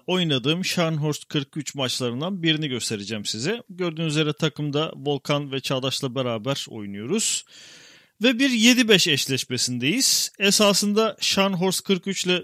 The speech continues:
çok dokuz yedi eşleşmesine de düştüm. Ve şunu net olarak belirteyim.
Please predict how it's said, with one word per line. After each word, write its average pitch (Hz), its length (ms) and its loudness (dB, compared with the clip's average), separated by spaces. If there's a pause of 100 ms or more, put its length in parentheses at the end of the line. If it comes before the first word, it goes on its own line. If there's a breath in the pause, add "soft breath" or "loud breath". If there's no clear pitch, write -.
(100)
çok 151 300 -4
dokuz 160 340 -2
yedi 156 180 0
eşleşmesine 151 720 -2
de 120 120 -4
düştüm. 254 400 -8 (540 soft breath)
Ve 196 100 4
şunu 208 380 0
net 214 180 4
olarak 160 380 0
belirteyim. 196 600 0